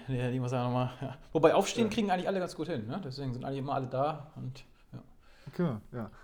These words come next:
Speaker 2: Aufstehen kriegen wir gut hin.
Speaker 1: Ja.
Speaker 2: Oh Gott. Ja, und du zählst uns, zählst uns zu Herzpatienten, oder was?
Speaker 1: Ja, das war, ja, nee, so Leute, die ein Herz-Kasper kriegen, trotz allem. Nicht klassische Herzpatienten, aber
Speaker 2: Ja, okay.
Speaker 1: es geht uns
Speaker 2: Ja.
Speaker 1: oft schlecht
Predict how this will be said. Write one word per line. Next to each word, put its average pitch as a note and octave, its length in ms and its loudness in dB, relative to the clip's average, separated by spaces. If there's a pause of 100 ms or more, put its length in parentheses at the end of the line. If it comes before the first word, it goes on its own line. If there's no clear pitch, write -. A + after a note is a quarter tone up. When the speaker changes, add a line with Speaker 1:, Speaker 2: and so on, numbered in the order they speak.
Speaker 2:
Aufstehen C3 260 -6
kriegen D3+ 160 -4
wir C#3+ 80 -4
gut C3 160 -8
hin. G2 160 -16 (720)
Speaker 1:
Ja. - 80 -10
Speaker 2:
Oh A2+ 80 -6 (100)
Gott. A2+ 200 -10 (160)
Ja, D#3 180 0
und D#3+ 160 2
du G3+ 160 2
zählst F#3+ 240 -2
uns, F3+ 220 -4 (140)
zählst F3+ 220 4
uns F3+ 140 -4
zu E3 100 -2
Herzpatienten, C#3 560 -4
oder A#2+ 200 -6
was? F3 60 -10 (640)
Speaker 1:
Ja, G2+ 200 -2
das - 240 -8
war, A#2+ 200 -4
ja, A#2+ 380 2
nee, B2+ 380 0
so B2 260 -6
Leute, C3 240 4
die C3 100 0
ein B2 60 2
Herz-Kasper C3 500 -2
kriegen, A2 380 -10
trotz - 240 -8
allem. A2+ 220 -4 (160)
Nicht C3+ 180 -4
klassische C3+ 320 -2
Herzpatienten, D3 1000 -4
aber B2 320 2
Speaker 2:
Ja, A#2 180 -2
okay. A2 80 -8 (400)
Speaker 1:
es B2+ 120 -8
geht C#3 160 -4
uns C3+ 120 -2
Speaker 2:
Ja. - 40 -2
Speaker 1:
oft - 140 -10
schlecht - 340 -8